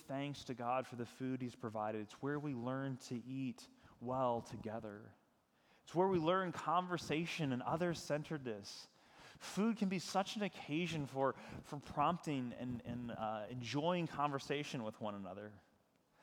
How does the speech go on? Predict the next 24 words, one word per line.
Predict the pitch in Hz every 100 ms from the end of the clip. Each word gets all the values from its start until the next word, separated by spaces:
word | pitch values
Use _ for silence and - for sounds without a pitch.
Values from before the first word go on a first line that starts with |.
| - - - -
At | 131
just | 190 214
about | 185 160
every | 147 170 180 170 156
dinner, | 123 147 139 104 117
Lucy, | 127 131 131
our, | 110 110
our | 113
three-year-old | - 131 123 104 95 113
who | 110
asked | 104 -
about | 107 104
the, | 101 95 92
the |
brownie | 98 107 110 95
breath, | 85 82 120 - - - - - -
um, | 113 110 110
she'll | - 156
ask | 160 202 220 -
me | 120 98 87
a | 135
question. | - 208 - - 82 90
She | -
says, | 143 165 151